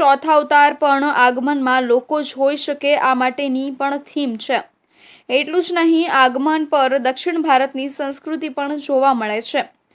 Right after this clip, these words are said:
ટાઇટેનિક લાઇટ સહિત દિલ્હી, મુંબઈ, ઉત્તર પ્રદેશથી કલાકારો અહીં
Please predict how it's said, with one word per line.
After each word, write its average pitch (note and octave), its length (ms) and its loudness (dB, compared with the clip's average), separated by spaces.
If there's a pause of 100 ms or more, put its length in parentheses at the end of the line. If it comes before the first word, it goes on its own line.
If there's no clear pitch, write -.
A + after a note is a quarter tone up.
(320)
ટાઇટેનિક C4+ 580 2
લાઇટ C4 280 4
સહિત C#4+ 560 -4
દિલ્હી, C#4+ 320 -4
મુંબઈ, C4 480 0 (120)
ઉત્તર B3 280 -2
પ્રદેશથી C4+ 680 -2
કલાકારો C4 600 2 (160)
અહીં C4 240 -6